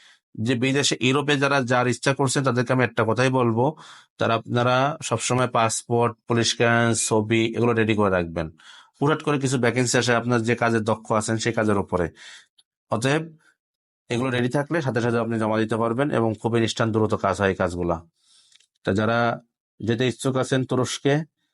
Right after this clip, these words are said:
তারা আমাদের সাথে যোগাযোগ করুন। আমাদের WhatsApp নাম্বার দেওয়া আছে, ফোন কলে অথবা WhatsApp কলে যোগাযোগ করতে পারেন। অফিসের নাম্বার দেওয়া আছে, আমার ব্যক্তিগত, আমি যেটা ইউজ করি, সেটার নাম্বার দেওয়া আছে। হ্যাঁ,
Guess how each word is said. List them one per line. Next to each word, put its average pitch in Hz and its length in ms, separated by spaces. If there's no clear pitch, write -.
তারা 107 180
আমাদের 110 220
সাথে 113 220
যোগাযোগ 113 400
করুন। 120 340
আমাদের 107 280
WhatsApp 110 520
নাম্বার 113 280
দেওয়া 113 220
আছে, 120 460
ফোন 110 340
কলে 117 260
অথবা 117 400
WhatsApp 110 320
কলে 113 300
যোগাযোগ 110 320
করতে 110 240
পারেন। 117 320
অফিসের 107 400
নাম্বার 113 340
দেওয়া 113 200
আছে, 117 400
আমার 107 220
ব্যক্তিগত, 110 520
আমি 110 300
যেটা 113 160
ইউজ 110 200
করি, 113 180
সেটার 113 260
নাম্বার 110 280
দেওয়া 113 240
আছে। 123 320
হ্যাঁ, 113 340